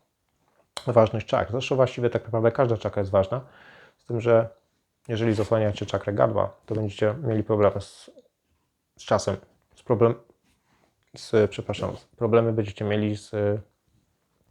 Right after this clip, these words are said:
organami zasilanymi przez tą czakrę, a jeżeli czakra serca jest zasila-, e, zasłaniana tym przedmiotem,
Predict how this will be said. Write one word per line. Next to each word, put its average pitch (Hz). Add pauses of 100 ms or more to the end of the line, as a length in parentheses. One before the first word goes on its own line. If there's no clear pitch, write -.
(140)
organami 110
zasilanymi 101
przez 101
tą 107 (160)
czakrę, 185 (500)
a 123
jeżeli 113 (200)
czakra 110
serca -
jest 104
zasila-, 110 (100)
e, 110
zasłaniana 113 (920)
tym 110
przedmiotem, 117